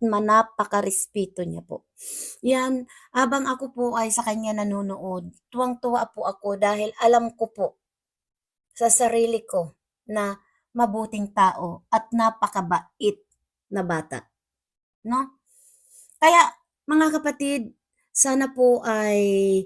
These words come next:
talagang mabigyan ng hustisya po ito si Carla dahil ito po ay talagang nagsubrahan,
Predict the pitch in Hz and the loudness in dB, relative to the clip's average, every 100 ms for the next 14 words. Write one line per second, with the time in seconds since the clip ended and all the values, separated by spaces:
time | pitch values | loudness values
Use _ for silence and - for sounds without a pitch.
0 | - _ 247 247 240 226 226 226 226 220 | -6 _ 0 2 4 2 2 0 -6 -12
1 | _ _ 247 233 240 202 226 220 214 202 | _ _ -2 0 0 4 4 4 0 -2
2 | 220 - - 220 - 233 233 208 208 196 | -4 -4 0 0 2 0 0 -4 -2 0
3 | 185 190 _ _ _ - 208 190 185 - | 0 -2 _ _ _ -2 2 2 0 -4
4 | 175 185 240 320 - _ _ _ _ 233 | -2 0 -2 -4 -12 _ _ _ _ 2
5 | 254 247 254 240 - 226 220 214 - 202 | 2 0 -4 -8 -10 -8 -4 -4 2 4
6 | 180 175 160 156 156 143 - 208 214 208 | 4 2 -2 -4 -6 -8 -6 -4 -2 -2
7 | 196 180 185 226 226 190 185 - - - | -4 -4 -2 0 0 -4 -12 -12 -4 0
8 | 285 220 247 233 226 190 160 | 0 4 4 4 0 -2 -8